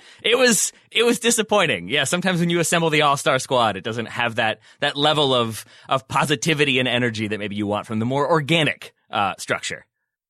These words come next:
Speaker 1: Have you heard the High Women, I think it's called as well? It's like Maren Morris and a few other female country stars, Taylor.
Speaker 2: I have not. I can't tell if that's a Ryan Bailey joke or if that's real
Speaker 1: No,
Speaker 2: life.
Speaker 1: it's true. That's a thing.
Speaker 2: All right.
Speaker 1: That's a thing. <laughs>
Speaker 2: Now I can't tell if that's a Ryan Bailey joke. See, it's ongoing. It's a, it's a whole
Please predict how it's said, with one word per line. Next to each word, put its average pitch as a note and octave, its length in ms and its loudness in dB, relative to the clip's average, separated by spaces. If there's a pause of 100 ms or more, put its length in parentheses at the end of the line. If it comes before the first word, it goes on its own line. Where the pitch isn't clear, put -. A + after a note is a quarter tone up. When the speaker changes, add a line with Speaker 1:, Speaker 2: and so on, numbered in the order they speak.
(180)
Speaker 1:
Have E3+ 160 -6
you G#3 80 -2
heard G#3+ 160 0
the G3+ 80 -2
High G3 340 0
Women, F#3+ 560 0
I A#3 80 -6
think A#3+ 240 -10
it's - 120 -12
called A3 200 -8
as G#3+ 100 -12
well? F#3+ 140 2
It's E3+ 140 -2
like D3+ 100 -2
Maren D3+ 320 0
Morris D3 380 2
and C#3 100 -4
a - 20 -6
few C#3+ 200 -2
other C3 320 -2 (140)
female D#3 300 0
country F3 300 -6
stars, E3+ 300 -2
Taylor. F3+ 260 -6 (380)
Speaker 2:
I D3 120 2
have D3 200 0
not. C#3 160 0
I C#3+ 100 -2
can't C4+ 280 -2
tell A3 220 0
if G#3+ 100 -2
that's F#3+ 200 0
a F3+ 60 2
Ryan E3+ 280 0
Bailey E3+ 260 -2
joke D#3 320 0
or D3 140 2
if C3 80 -2
that's C3 200 -2
real A#2+ 180 -4
Speaker 1:
No, C4+ 80 4
Speaker 2:
life. F4 100 0
Speaker 1:
it's - 80 -6
true. F#4 180 0 (560)
That's - 160 -2
a D#4 60 -6
thing. F#3 160 2
Speaker 2:
All D3+ 40 4
right. F#2 160 -2
Speaker 1:
That's - 200 -2
a C4+ 80 -4
thing. F#3+ 240 -4 (640)
<laughs> - 80 -10 (400)
Speaker 2:
Now F#3 200 0
I F#3+ 60 0
can't C#3 200 -4
tell D#3+ 120 2
if A2+ 120 -2
that's E3 260 0
a D3+ 80 0
Ryan G2+ 240 -2
Bailey F2 280 -6
joke. F2 260 -6
See, G3+ 180 2
it's F#3 100 0
ongoing. B2+ 460 0
It's C3 180 -4
a, F3+ 160 0
it's E3 120 -2
a D#3 40 0
whole D3 460 4